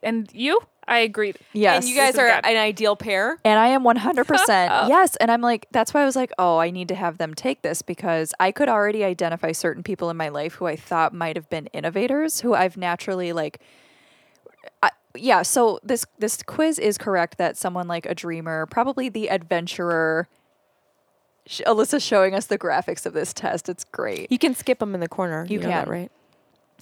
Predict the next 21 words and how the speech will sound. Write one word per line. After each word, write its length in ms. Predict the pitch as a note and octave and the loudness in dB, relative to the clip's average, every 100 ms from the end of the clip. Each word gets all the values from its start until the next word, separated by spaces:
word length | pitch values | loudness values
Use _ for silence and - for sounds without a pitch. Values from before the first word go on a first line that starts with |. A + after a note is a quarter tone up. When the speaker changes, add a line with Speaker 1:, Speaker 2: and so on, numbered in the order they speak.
| - | -6
Speaker 2:
I 60 | G3 | -6
did 120 | F3 | -4
not 160 | E3+ | -4
know 100 | D3 | -4
that. 200 | D3+ - - _ - | -6 -6 -8 _ -12
Speaker 3:
Yeah. 160 | F3+ | -10
Speaker 1:
I 20 | G3+ | -10
did 120 | G#3+ | -12
not 200 | G#3 A#3+ | -14 -18
know 60 | - | -20
that. 100 | - _ _ - | -20 _ _ 4
Speaker 2:
But 160 | G#3+ | 6
Speaker 3:
I 60 | G3+ - | 4 0
got 60 | |
Speaker 2:
someone 360 | - A#3 C4 C#4 | -2 2 2 2
Speaker 3:
no 40 | D4+ | 0
Speaker 2:
who 40 | |
Speaker 3:
time. 480 | C#4 C#4+ C4+ B3+ A#3+ - _ G3 | 0 0 2 2 -2 -6 _ -2
Speaker 2:
is 540 | G3 F#3+ F#3 F3 - _ _ _ | 0 2 0 -2 -6 _ _ _
a 40 | G3+ | 0
little 460 | G3+ G#3+ G#3 F#3+ | 2 4 4 2